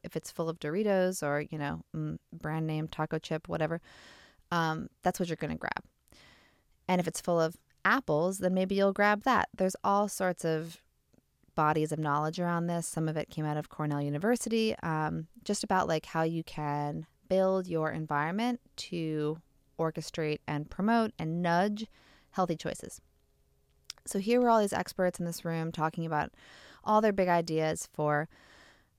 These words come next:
how to get grocery stores to merchandise in a healthier way. And listening to them talk, I was like, um, "Has anyone here ever worked in or managed a grocery store?" And they were all like,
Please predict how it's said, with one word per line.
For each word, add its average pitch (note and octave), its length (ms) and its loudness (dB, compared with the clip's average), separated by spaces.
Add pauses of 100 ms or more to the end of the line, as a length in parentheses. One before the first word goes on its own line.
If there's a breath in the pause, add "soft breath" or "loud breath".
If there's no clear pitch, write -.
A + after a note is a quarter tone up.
(260)
how F#3+ 180 4
to F#3+ 80 6
get F3+ 160 4
grocery D#3+ 300 0
stores D3 260 -2
to - 100 -6
merchandise D3 720 0
in D#3+ 160 -2
a D#3 60 -2
healthier D#3+ 360 -2
way. A3 320 2
And F3 220 -2
listening C4+ 340 2
to B3 80 -2
them G3+ 160 0
talk, G#3 480 -6
I E3+ 120 -6
was E3+ 180 -6
like, D#3+ 400 -8 (1600)
um, F3 440 -2 (640)
"Has G3+ 180 2
anyone D#4 240 4
here F4 220 -4
ever C#4 340 2
worked F3 500 -2
in A3 440 0
or E3+ 180 -2
managed D#3+ 800 -4 (300)
a D#3+ 40 -4
grocery D#3+ 360 -4
store?" - 320 -12 (1400 loud breath)
And E3 140 0
they D#3 100 0
were D#3 120 -2
all D#3 160 -2
like, D3+ 360 -6